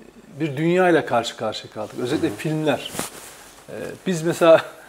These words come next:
Speaker 1: <laughs> biraz belki şimdi izleyenler hatırlamayacaklar. Uzay bin dokuz yüz doksan dokuz diye bir film vardı, hatırladın mı? Dizi vardı.
Speaker 2: Ay'a gitmişlerdi.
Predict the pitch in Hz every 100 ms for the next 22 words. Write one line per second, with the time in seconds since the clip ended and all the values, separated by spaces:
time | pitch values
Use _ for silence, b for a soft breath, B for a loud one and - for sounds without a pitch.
0 | - - - - - 131 151 143 156 143
1 | - 165 165 147 131 156 160 160 156 196
2 | 226 147 120 127 143 139 175 165 175 170
3 | 180 165 175 - 185 180 185 165 185 170
4 | 180 - - 175 175 117 104 113 113 185
5 | 131 135 156 117 101 95 110 98 - -
6 | - -